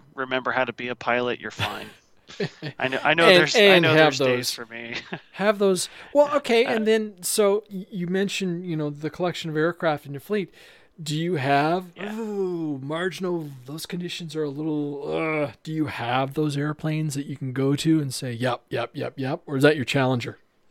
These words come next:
Speaker 1: Uh, for, currently it's the Challenger, but also the, uh, the, the Durafly Buffalo.
Speaker 2: Cool.
Speaker 1: I,
Speaker 2: Little,
Speaker 1: I
Speaker 2: little
Speaker 1: mean,
Speaker 2: hand
Speaker 1: seriously,
Speaker 2: toss,
Speaker 1: I
Speaker 2: three
Speaker 1: just
Speaker 2: S thirteen hundred, go,
Speaker 1: throw
Speaker 2: go,
Speaker 1: it.
Speaker 2: go. Yeah.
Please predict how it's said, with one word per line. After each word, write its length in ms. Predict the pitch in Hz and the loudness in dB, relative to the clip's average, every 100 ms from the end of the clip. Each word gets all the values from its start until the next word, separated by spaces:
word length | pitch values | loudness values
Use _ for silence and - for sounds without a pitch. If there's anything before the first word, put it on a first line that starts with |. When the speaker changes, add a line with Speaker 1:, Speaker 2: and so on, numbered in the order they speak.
| _ _ _ _ _ _ _ _ _ _ _ | _ _ _ _ _ _ _ _ _ _ _
Speaker 1:
Uh, 420 | 214 233 226 233 226 226 - | 4 6 8 6 2 -8 -16
for, 180 | 240 - - - 160 - - | -12 -12 -14 -18 -18 -18 -12
currently 480 | - 254 277 196 170 | -2 2 2 -2 -6
it's 240 | 160 - | -6 -8
the 80 | 143 | -8
Challenger, 540 | - 151 147 139 131 | -2 0 -2 -4 -10
but 180 | 123 143 | -6 0
also 440 | 156 160 - 147 143 | 0 0 0 -2 -4
the, 380 | - 135 131 135 | -8 -14 -12 -8
uh, 340 | 127 120 117 110 _ _ _ - 135 | -4 -4 -4 -8 _ _ _ -20 -12
the, 100 | 127 117 _ | -12 -12 _
the 380 | - 117 113 110 - _ _ | -6 -4 -4 -6 -10 _ _
Durafly 420 | 147 139 - 123 | 2 2 2 0
Buffalo. 540 | 120 123 - 113 - - _ _ _ _ _ - | 2 -2 -2 -6 -6 -10 _ _ _ _ _ -10
Speaker 2:
Cool. 340 | - 202 233 - _ _ _ | -2 -2 -2 -10 _ _ _
Speaker 1:
I, 80 | - | -6
Speaker 2:
Little, 140 | - 165 | 0 0
Speaker 1:
I 80 | 151 | 0
Speaker 2:
little 260 | 151 156 | 0 0
Speaker 1:
mean, 80 | 143 | -2
Speaker 2:
hand 220 | 151 156 151 | -2 -4 0
Speaker 1:
seriously, 380 | 165 156 151 - | 2 2 0 -2
Speaker 2:
toss, 40 | |
Speaker 1:
I 20 | |
Speaker 2:
three 120 | 170 | 0
Speaker 1:
just 120 | 165 160 | 2 4
Speaker 2:
S 160 | 156 | 2
thirteen 380 | - 170 - 165 | 0 0 0 -4
hundred, 340 | 147 156 160 | -2 -2 -4
go, 140 | 143 151 | 0 2
Speaker 1:
throw 160 | 147 | 6
Speaker 2:
go, 60 | 151 | 6
Speaker 1:
it. 40 | |
Speaker 2:
go. 180 | 151 143 - _ _ _ - | 4 0 -8 _ _ _ -14
Yeah. 200 | 127 | -12